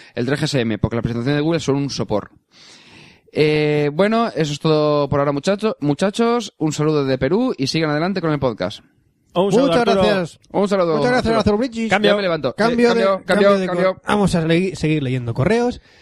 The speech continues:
Speaker 3: <coughs> Y ahora tenemos un correo de Francisco Calderón que dice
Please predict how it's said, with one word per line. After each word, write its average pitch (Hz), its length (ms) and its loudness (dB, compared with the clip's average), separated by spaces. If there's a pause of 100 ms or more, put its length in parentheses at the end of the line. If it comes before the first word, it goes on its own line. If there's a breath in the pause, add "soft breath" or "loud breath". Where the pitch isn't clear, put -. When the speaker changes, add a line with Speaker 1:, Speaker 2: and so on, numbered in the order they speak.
(220 soft breath)
Speaker 3:
<coughs> 165 800 -4
Y 262 160 2
ahora 233 180 2
tenemos 202 340 0
un 196 80 -2
correo 190 240 2
de 208 100 2
Francisco 170 380 0
Calderón 214 680 0
que 190 80 0
dice 147 400 0